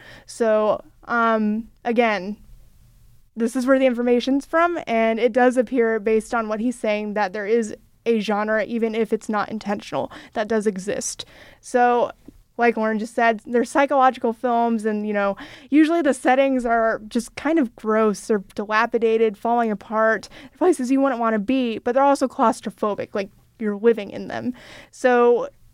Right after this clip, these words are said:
this is a film that perfectly encapsulates it,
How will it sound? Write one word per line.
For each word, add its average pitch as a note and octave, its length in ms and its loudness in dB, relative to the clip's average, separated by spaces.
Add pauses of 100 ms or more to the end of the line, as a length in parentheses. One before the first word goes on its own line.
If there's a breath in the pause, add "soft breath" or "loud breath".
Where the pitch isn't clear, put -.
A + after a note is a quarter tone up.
(120)
this C4 240 2
is C4 140 0
a B3 60 2
film A#3 280 0
that G3 220 0
perfectly A#3 560 0
encapsulates A3 760 -4
it, G3+ 220 -2